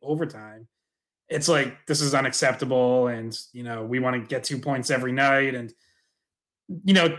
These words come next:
to me personally, like, I don't really care about that. I just, just think goalies are weird, and sometimes they say and,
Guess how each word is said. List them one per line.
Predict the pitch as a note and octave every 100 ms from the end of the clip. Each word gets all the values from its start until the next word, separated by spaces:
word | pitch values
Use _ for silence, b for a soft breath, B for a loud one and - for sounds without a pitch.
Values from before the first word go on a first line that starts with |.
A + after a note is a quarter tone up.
| -
to | F3+
me | G3+ C4
personally, | B3 - A#3 - F3+ E3
like, | D3+ C#3+
I | C#3
don't | D3+ C#3+ D3
really | C3+ C#3 -
care | - C#3
about | C#3+ C#3+
that. | C#3+
I | C3+
just, | C3+ - _
just | C#3+ -
think | C#3+ B2
goalies | C3+ C3 B2+ B2
are | A#2
weird, | C#3 D3 D#3+
and | C#3 A#2+ -
sometimes | C#3 B2 B2+ B2
they | A#2+ A#2+ A2+ _ _ _ -
say | - C#3+ C3
and, | C3 B2+